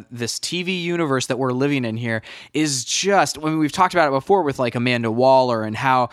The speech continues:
uh, how insane that is, where they can just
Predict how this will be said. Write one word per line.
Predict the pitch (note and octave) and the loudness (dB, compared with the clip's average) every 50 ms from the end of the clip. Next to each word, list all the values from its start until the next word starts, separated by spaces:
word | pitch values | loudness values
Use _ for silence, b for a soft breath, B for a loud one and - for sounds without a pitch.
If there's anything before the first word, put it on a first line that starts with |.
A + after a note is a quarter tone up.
| B B B B B | B B B B B
uh, | A#2+ B2 A#2+ A#2+ A#2+ A#2+ A#2+ B2 B2 A#2+ | 2 2 4 4 4 4 2 2 0 -2
how | G#2 C3 C3+ C3 B2+ B2 A#2+ A2 - - | 0 0 2 2 2 0 -4 -6 -8 -6
insane | C3 C3 B2+ A#2+ - - D3+ D3 D3+ D3 C#3 | -4 -4 -2 -2 -2 0 0 2 2 2 2
that | C3+ C3 D3+ D#3 | 4 4 4 4
is, | C#3 B2+ B2 B2+ | 2 0 0 -2
where | C3 B2+ | -2 0
they | A#2+ B2+ | -2 -2
can | - - B2 | -2 -2 -4
just | A#2+ A2+ - | -4 -4 -6